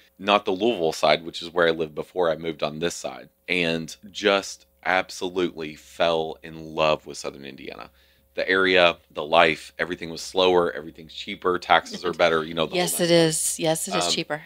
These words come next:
Speaker 1: but through that, through that experience, I still was working for L'Oreal, still traveling.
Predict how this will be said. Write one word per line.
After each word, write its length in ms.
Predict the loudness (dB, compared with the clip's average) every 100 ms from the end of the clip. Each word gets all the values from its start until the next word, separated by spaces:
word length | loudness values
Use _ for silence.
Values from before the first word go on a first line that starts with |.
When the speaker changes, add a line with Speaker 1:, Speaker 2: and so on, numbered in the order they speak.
| _ _ _
Speaker 1:
but 240 | 2 4
through 300 | 0 2 4
that, 380 | 6 8 8 4 _ _ -4
through 140 | 4
that 140 | 4
experience, 880 | 4 -2 -6 -4 -2 -2 -4 -12 -16 _ _ _ _
I 100 | -4
still 260 | 0 2
was 140 | 2 2
working 320 | 0 0 -8
for 160 | -8 -2
L'Oreal, 420 | 0 2 2 -2
still 260 | -4 -2
traveling. 640 | -2 2 2 2 -6 -12